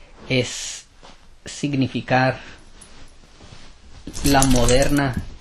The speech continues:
idea de esa enfermedad que reconocemos en estos tiempos como lepra. Eh, son dos cosas distintas. Entonces, la traducción leproso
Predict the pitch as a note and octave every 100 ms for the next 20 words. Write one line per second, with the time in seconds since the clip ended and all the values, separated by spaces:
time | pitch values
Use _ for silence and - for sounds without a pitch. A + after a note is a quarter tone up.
0 | - C3 B2 A#2+ C#3+ C#3+ B2 - - -
1 | - B2+ B2 A#2 A2+ - A#2 C3 A#2+ A#2
2 | A2+ A#2 A2+ - - A#2+ A#2 - A2+ -
3 | A#2 A#2+ A#2 - A#2+ A2+ - - - A2+
4 | A#2+ - A#2+ A2 G#2+ - G#2 A#2 B2 -
5 | - - - - - - - - - B2
6 | A#2+ A2+ - B2+ C3 C3+ C#3 - C3 B2+
7 | - - C3+ C3 A#2 - - - C3 B2+
8 | A2+ G2+ - A#2+ B2 A2+ C#3 B2+ - -
9 | A#2+ A#2 A#2+ A#2 - - - - B2 A#2+
10 | A#2 - C3+ C3+ C#3 C3+ C#3 D3 C#3 -
11 | C3